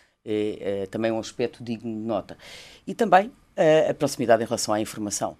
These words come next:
Ou seja, estamos muito mais próximos da informação por várias vias, designadamente pela via da, da internet. A internet tem uma história relativamente recente, mas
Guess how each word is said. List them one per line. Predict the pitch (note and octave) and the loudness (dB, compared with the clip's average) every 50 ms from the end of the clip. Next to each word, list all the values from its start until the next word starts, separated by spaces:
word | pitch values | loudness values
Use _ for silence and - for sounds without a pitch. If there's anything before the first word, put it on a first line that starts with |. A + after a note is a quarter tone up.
| _ - - - - _ | _ -20 -20 -20 -20 _
Ou | - A2 | -10 -8
seja, | G#2 - B2+ A2+ G2+ B2+ | 0 2 2 2 2 0
estamos | G#2+ - A#2+ A2 G#2 | -4 -4 -4 -4 -2
muito | A#2 A#2 B2+ C3+ - - | 0 0 0 0 0 -2
mais | A2+ G#2+ - | -2 -2 0
próximos | - - A2+ - - A2+ G2+ | 0 -2 -2 -2 -2 -6 -4
da | - B2 | -4 -4
informação | A2 - - - A2 G2+ - - A#2 A2 G2+ | -4 -4 -6 -6 -6 -6 -4 -2 -2 -2 -2
por | - A2 | -2 0
várias | F#2+ A2+ G#2+ G2+ G#2+ G2 F#2 | 2 4 4 4 0 -4 -6
vias, | G2 G2+ G2 G#2 G#2+ G2+ - | -6 -6 -4 -4 -4 -4 -6
designadamente | A2+ G#2+ F#2+ A2 G#2+ G2 G#2 G2 G2+ G#2 G#2 G2+ - - - - _ | -8 -4 -2 -2 -2 -2 -2 -4 -4 -4 -6 -6 -10 -14 -18 -12 _
pela | - G#2+ G#2+ | -8 -6 -6
via | F#2+ G2+ G#2 G2 G2+ G#2 G#2 | -6 -6 -8 -6 -6 -6 -6
da, | G2 - G2+ F#2+ F2+ F2+ F#2 | -8 -8 -8 -8 -8 -10 -12
da | - F#2+ G2+ G#2 | -8 -4 -4 -4
internet. | G2+ G2 A#2 G#2 F#2 G#2+ G#2+ G#2 F#2+ - - | -2 0 0 0 0 0 -2 -2 -4 -4 -6
A | G2 | -6
internet | F#2 - G#2+ G2 A2+ G#2 G#2 - - | -4 -2 -2 -2 -2 -2 -4 -6 -6
tem | - G#2+ | -6 -4
uma | G2+ G2+ | -4 -4
história | - - - A2 G2+ G#2 G2 | -4 -4 -2 -2 -2 -2 -2
relativamente | F#2 - - E3 D3 C#3 C3 A2+ - - G2+ G#2+ G#2 G2+ G2+ G#2 G2+ - - | -4 -6 -8 -6 -4 -4 -4 -4 -4 -4 -4 -2 -2 -2 -2 -4 -6 -8 -10
recente, | - - E3 - - - - A#2 A#2 C3+ D3 - - - - - - - - - - _ _ _ - | -12 -8 -4 -4 -2 -2 0 0 -2 -2 -4 -8 -12 -18 -20 -20 -20 -20 -20 -20 -20 _ _ _ -6
mas | A2+ A2+ A2 A2+ A2 A2 A#2 C3+ C#3+ - | -2 0 2 2 2 2 0 -2 -6 -10